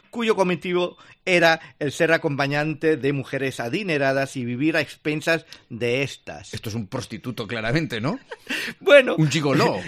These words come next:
Speaker 1: este no quiere decir que el muchacho fuese un holgazán, pero sí muchos de ellos acababan siendo,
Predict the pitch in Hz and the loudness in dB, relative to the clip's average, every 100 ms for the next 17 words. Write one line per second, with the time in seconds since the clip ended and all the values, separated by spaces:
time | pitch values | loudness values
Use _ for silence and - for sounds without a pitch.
0 | - 185 - 247 240 247 226 208 226 196 | 2 4 6 4 6 6 6 6 4 0
1 | 226 208 175 185 233 - 175 156 147 139 | 0 0 0 2 2 -2 -2 -2 0 0
2 | 135 131 220 208 - 160 147 143 214 226 | 0 -2 -2 -2 0 0 0 -2 -2 0
3 | 220 233 - 214 190 190 196 190 165 147 | 0 -2 -2 0 0 0 -2 -2 0 2
4 | 151 165 165 180 - 170 170 170 185 | 2 2 -2 -6 -4 -2 0 -2 -4